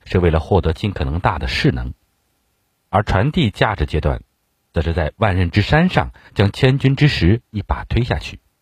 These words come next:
用营销和渠道减小阻力，把势能转化为最大的动能，获得尽可能深远的用户覆盖。这就是企业能量模型。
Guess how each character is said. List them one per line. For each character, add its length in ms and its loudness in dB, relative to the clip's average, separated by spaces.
用 220 6
营 240 4
销 200 6
和 160 2
渠 220 -4
道 180 0
减 180 -2
小 140 -2
阻 180 -4
力， 160 -10
把 140 -4
势 300 2
能 220 0
转 160 0
化 80 -4
为 100 -2
最 320 0
大 100 -4
的 100 -6
动 220 0
能， 140 -8
获 240 0
得 120 2
尽 200 -2
可 140 -6
能 160 -2
深 240 0
远 160 -2
的 220 -8
用 160 -2
户 80 -2
覆 160 -4
盖。 220 -6
这 260 4
就 140 2
是 300 0
企 360 -2
业 240 4
能 240 -2
量 180 4
模 140 0
型。 220 -8